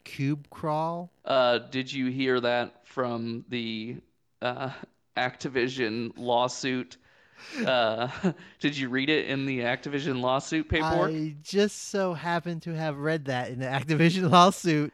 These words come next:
Speaker 1: Um,
Speaker 2: That's where I heard about it from. By the way, for the listeners,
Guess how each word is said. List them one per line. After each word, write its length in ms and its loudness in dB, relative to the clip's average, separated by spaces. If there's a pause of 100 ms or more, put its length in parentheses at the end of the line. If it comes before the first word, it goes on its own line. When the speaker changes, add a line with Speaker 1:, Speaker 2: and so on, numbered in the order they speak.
Speaker 1:
Um, 260 -10
Speaker 2:
That's 240 2
where 160 6
I 160 6
heard 240 6
about 300 6
it 80 2
from. 320 4 (380)
By 200 4
the 100 4
way, 340 6
for 180 2
the 80 2
listeners, 600 2